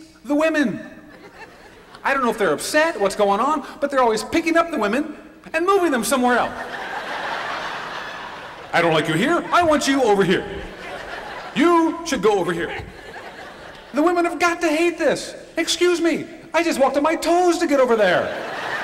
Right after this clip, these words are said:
And now I've gotta do it again. And so the women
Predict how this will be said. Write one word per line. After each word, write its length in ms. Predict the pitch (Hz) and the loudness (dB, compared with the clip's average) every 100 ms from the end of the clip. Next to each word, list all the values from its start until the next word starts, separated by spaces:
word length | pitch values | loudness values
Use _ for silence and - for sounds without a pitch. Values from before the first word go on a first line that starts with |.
| - - - - - - - - - - - | -4 -4 -4 -6 -6 -6 -6 -8 -8 -10 -2
And 100 | 370 | 2
now 100 | 339 | 4
I've 120 | 254 247 | 4 4
gotta 160 | 233 | 2
do 100 | 294 | 2
it 60 | 339 | 2
again. 500 | 339 349 349 254 - - - - - - - - - - | 2 4 2 0 -4 -10 -14 -14 -14 -12 -12 -12 -12 -4
And 80 | 294 | 0
so 120 | 311 | 2
the 80 | 294 | 4
women 340 | 349 330 190 | 4 2 0